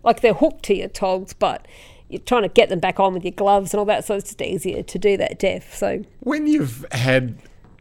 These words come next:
Speaker 2: hearing impairment, have there been any big faux pas moments when you say you haven't really understood what's been going on where you go, "Oops"?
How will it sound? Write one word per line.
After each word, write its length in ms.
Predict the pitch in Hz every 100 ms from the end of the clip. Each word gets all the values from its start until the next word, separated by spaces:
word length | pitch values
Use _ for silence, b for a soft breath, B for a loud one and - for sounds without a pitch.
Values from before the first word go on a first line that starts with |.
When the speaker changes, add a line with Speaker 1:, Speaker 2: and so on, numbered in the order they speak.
| - - - -
Speaker 2:
hearing 480 | 113 131 123 120 110
impairment, 640 | 107 - 110 113 110 104
have 200 | 127 123
there 160 | 131 127
been 300 | 165 175 170
any 220 | 135 120
big 340 | 104 120 113 -
faux 420 | - 120 120 123
pas 280 | 110 110 110
moments 500 | 110 113 113 113 -
when 140 | 117
you 80 | 113
say 240 | 110 117 113
you 160 | 110
haven't 460 | 101 120 135 135 -
really 420 | 120 127 123 117
understood 680 | 110 113 104 - 127 117 101
what's 400 | 110 113 - -
been 300 | - 113 113
going 340 | 113 110 110 113
on 200 | 113 113
where 120 | 107
you 140 | 107
go, 340 | 104 110 107 98 b b b b b b b b b b -
"Oops"? 640 | 127 - - - - -